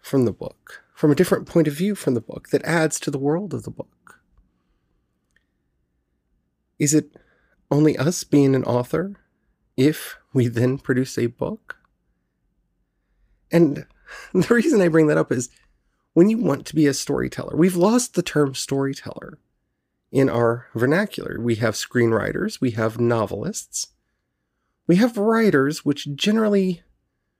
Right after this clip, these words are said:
means that we are creating some type of media. We're either a novelist, we're writing comic books. Sometimes we will shorten screenwriter to just writer,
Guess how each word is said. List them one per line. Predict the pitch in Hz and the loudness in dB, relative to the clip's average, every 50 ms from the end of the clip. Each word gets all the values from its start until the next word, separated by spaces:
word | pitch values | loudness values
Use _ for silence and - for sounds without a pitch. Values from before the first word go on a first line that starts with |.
| _ _ - | _ _ 2
means | 147 156 156 156 151 - | 4 6 6 6 4 2
that | 131 107 | -4 -2
we | 127 139 143 | 2 2 2
are | 143 139 | 2 0
creating | - - - 160 147 139 139 135 | -2 -2 0 0 2 2 2 0
some | 127 - - 147 143 147 143 | 0 -4 -4 -2 -2 -2 -2
type | - - 127 117 - | 0 -2 -2 0 0
of | 123 120 - | -2 -2 0
media. | 131 131 139 135 123 - - 92 - | 0 2 2 2 0 -2 -6 -8 -8
We're | - - 101 | -8 -8 -8
either | - 110 120 113 110 98 87 98 - _ _ _ _ _ _ _ _ - | -4 -4 0 0 0 0 0 -4 -10 _ _ _ _ _ _ _ _ 0
a | 123 127 | 2 2
novelist, | 131 135 147 156 156 147 151 156 151 139 - - | 4 4 4 2 2 2 2 2 0 0 0 -2
we're | 113 104 | -2 -2
writing | 98 92 92 - - - | 0 -2 -4 -6 -10 -12
comic | - - - 147 151 147 143 139 - - | -12 -8 -2 -2 0 0 0 -2 -2 -4
books. | 143 135 135 - - - - - _ _ _ _ _ _ _ _ _ _ _ _ _ _ _ - | -4 -4 -4 -4 -6 -12 -14 -14 _ _ _ _ _ _ _ _ _ _ _ _ _ _ _ -8
Sometimes | - - 240 247 247 - 185 180 165 160 156 160 160 - - - - - _ _ _ - | -2 0 2 2 2 0 0 0 2 2 2 0 -2 -4 -8 -12 -16 -20 _ _ _ 0
we | 139 139 135 131 117 - - - - _ - | 2 2 2 2 0 -6 -12 -20 -20 _ -6
will | 147 135 131 | -2 -2 0
shorten | 120 - - 135 110 127 127 | -2 0 -2 -2 -2 0 -2
screenwriter | 120 - - - 117 117 120 120 120 123 127 135 143 - 156 160 156 | -4 -6 -10 -8 -4 -2 -2 0 -2 -4 -4 -4 -4 -2 -2 -2 -2
to | - 160 | -4 -4
just | 156 165 160 - - | -2 -2 -4 -4 -4
writer, | 160 160 165 175 175 180 180 185 190 | -4 -4 -2 -2 -2 -2 -2 -2 -4